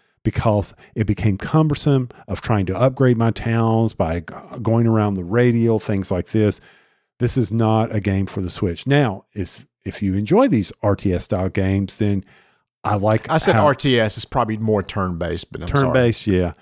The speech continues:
Speaker 2: Yeah.
Speaker 1: I, I, I think it would be something that is worth looking into because I've never played anything like this, Marty, to be honest with you.
Speaker 2: And I like the art style. And again, I
Speaker 1: Yeah.
Speaker 2: agree with you. I, I think the U I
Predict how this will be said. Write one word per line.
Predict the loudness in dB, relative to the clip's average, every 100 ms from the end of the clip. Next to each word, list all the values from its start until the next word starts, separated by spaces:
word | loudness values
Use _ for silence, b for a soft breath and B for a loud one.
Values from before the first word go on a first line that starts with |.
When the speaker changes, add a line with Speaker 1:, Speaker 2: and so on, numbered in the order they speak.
| b
Speaker 2:
Yeah. | -8 -8 -4
Speaker 1:
I, | -6 -4
I, | -16 -18 _ _
I | -2
think | 2 2
it | 2
would | 2
be | 0
something | 0 -2 0 0
that | 2 0 -2 -8 _
is | -2 -2 0
worth | 0 0
looking | -4 -2 0 2
into | 2 2 -2 -2 -6 _ _ _ _
because | -6 -4 0 2 2 0 -2
I've | 0 2
never | 0 0
played | 0 0
anything | 0 0
like | 0 -2
this, | -6 -12
Marty, | -12 -14 -16 _
to | -4
be | 0
honest | 0 -2 -4
with | -8 -8
you. | -12 -14 _ _ _
Speaker 2:
And | 2
I | 4
like | 2 2
the | -2
art | 0 -2 -2
style. | -4 -4 -4
And | -2 0
again, | 2 0 2
I | 2
Speaker 1:
Yeah. |
Speaker 2:
agree | 4 2
with | 2 2
you. | -4 -4 0
I, | -2 2
I | 0
think | 0 0 0 -2 -12 -16 _ _ _ _ _ _
the | -2
U | 2 4 6
I | 4 4 4 2 -2